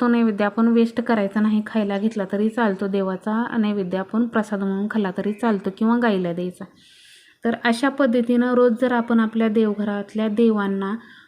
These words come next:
दोन्ही टाइम वेळात वेळ काढून जर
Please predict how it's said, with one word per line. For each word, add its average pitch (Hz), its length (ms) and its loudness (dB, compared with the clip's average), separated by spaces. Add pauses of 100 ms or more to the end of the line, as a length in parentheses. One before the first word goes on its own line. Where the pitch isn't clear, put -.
(160)
दोन्ही 233 460 4
टाइम 226 360 2 (180)
वेळात 233 460 2
वेळ 254 200 4
काढून 220 360 2
जर 220 160 2